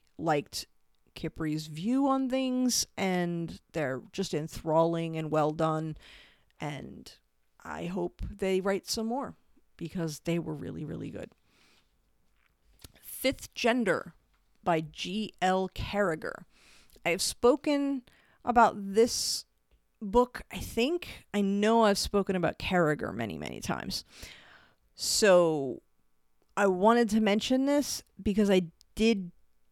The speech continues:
ju-, read this book. I've had it on a to-read list for ages, but I read this book this year, and then I listened to the book this year, and I've listened to it many, many times. And the more I read and listen, the more I really,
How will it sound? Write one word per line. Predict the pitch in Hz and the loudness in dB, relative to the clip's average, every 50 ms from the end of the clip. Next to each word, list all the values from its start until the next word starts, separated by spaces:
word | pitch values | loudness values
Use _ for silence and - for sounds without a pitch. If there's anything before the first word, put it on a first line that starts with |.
| _ _ | _ _
ju-, | - - 196 190 180 180 - | 2 6 6 8 8 6 4
read | - 185 185 220 226 226 202 170 | 2 2 4 4 4 4 4 2
this | 156 185 - 196 - | 4 2 2 2 0
book. | - - 170 - - | 0 2 2 4 4
I've | 175 175 | 2 2
had | - 196 208 214 | 4 4 2 4
it | 208 190 | 4 4
on | 190 180 175 | 2 2 2
a | 160 156 151 - | 2 0 0 -2
to-read | - - - - 226 202 160 151 151 - - | -6 -6 -2 0 0 0 0 0 -4 -4 -4
list | 143 143 139 160 - - | -4 -4 -4 -4 -6 -10
for | - - - - - | -12 -14 -16 -10 -6
ages, | - 160 156 147 147 160 - - - - - | -4 -2 -2 -2 -4 -6 -8 -8 -6 -8 -8
but | - - 160 165 | -8 -8 -8 -8
I | - - | -8 -8
read | 202 180 175 180 185 185 | -4 0 0 0 2 2
this | 190 196 185 - | 2 0 0 0
book | - 180 175 - - | -2 -6 -6 -4 -4
this | 160 156 - - - | -4 -4 -4 -2 -2
year, | 160 156 156 151 - - - - - - - - _ - | -2 0 -2 -2 -6 -12 -20 -20 -20 -20 -20 -20 _ -2
and | 190 190 190 | 0 0 2
then | 185 175 | 2 0
I | 151 147 | -2 -4
listened | - - 160 185 208 - - 220 196 190 - | -6 -2 0 0 0 2 2 0 0 0 -2
to | - | -4
the | 151 156 - | -4 -4 -4
book | - - - - - | -6 -6 -10 -10 -10
this | - - 156 - - | -10 -8 -8 -8 -8
year, | - - - - - - _ - | -8 -8 -10 -10 -12 -16 _ -12
and | - - - - - 117 117 104 - - _ | -10 -8 -8 -8 -10 -10 -12 -12 -14 -14 _
I've | - - 92 - - | -14 -12 -12 -12 -8
listened | - 170 165 - - 156 | -6 -4 -4 -4 -6 -6
to | - 165 151 | -6 -6 -6
it | - - | -6 -6
many, | 165 156 143 147 127 | -6 -6 -4 -6 -6
many | 107 101 98 92 - | -6 -6 -8 -8 -8
times. | - - - - 85 78 - 175 - - _ - - - _ _ _ _ _ _ _ | -10 -10 -10 -10 -10 -10 -10 -10 -12 -14 _ -20 -20 -20 _ _ _ _ _ _ _
And | - 190 202 196 | -2 0 2 2
the | |
more | 190 196 190 196 196 185 180 | 2 2 2 2 2 2 2
I | 180 | 0
read | 175 160 170 175 170 165 165 165 165 165 165 - _ _ _ - | 0 0 -2 -4 -4 -4 -4 -6 -6 -8 -10 -14 _ _ _ -8
and | 165 160 151 | -8 -6 -6
listen, | - - 156 - - 139 139 127 165 - - - - _ - - | -6 -8 -8 -8 -8 -8 -8 -8 -10 -12 -16 -20 -20 _ -20 -8
the | 233 220 180 | -4 -2 0
more | 180 180 185 185 170 156 | 0 2 2 2 0 0
I | 135 | -2
really, | - 175 175 180 170 196 190 180 170 165 180 - - - 202 | -4 -6 -6 -4 -2 0 2 2 2 0 0 -2 -4 -6 -8